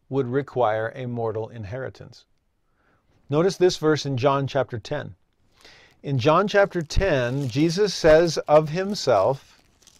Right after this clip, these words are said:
as if foreshadowing,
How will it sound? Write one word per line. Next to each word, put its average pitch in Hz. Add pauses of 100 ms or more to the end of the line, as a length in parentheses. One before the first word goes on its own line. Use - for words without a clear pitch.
(1600)
as 117
if 160
foreshadowing, 127